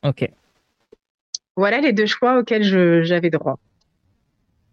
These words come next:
Speaker 2: Euh, à l'époque,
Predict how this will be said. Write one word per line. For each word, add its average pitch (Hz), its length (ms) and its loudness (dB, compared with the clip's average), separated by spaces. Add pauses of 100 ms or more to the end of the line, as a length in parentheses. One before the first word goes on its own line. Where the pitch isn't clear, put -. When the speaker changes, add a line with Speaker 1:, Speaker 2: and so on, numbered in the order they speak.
(120)
Speaker 2:
Euh, 170 1000 2 (120)
à 220 120 -2
l'époque, - 760 -2